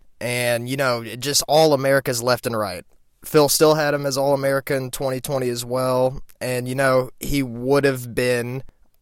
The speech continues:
he would have been All-America this year, too, if he didn't suffer an injury, which we'll get into here in a second. But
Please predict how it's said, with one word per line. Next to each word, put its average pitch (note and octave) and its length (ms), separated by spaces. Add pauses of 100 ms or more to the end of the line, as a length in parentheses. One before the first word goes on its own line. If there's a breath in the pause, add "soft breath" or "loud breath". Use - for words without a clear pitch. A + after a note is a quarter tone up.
(220)
he D#3+ 120
would G3+ 200
have A3 100
been F#3 140
All-America D#3+ 680
this D#3 280
year, C3 160
too, C#3 340
if B2+ 140
he C3+ 80
didn't A#2+ 220
suffer A#2+ 360
an G2+ 80
injury, A2 480
which G#2 260
we'll A#2+ 180
get A#2 240
into A#2 380
here A#2 240
in F#2+ 120
a F2+ 40
second. A2+ 540 (880 soft breath)
But B2 800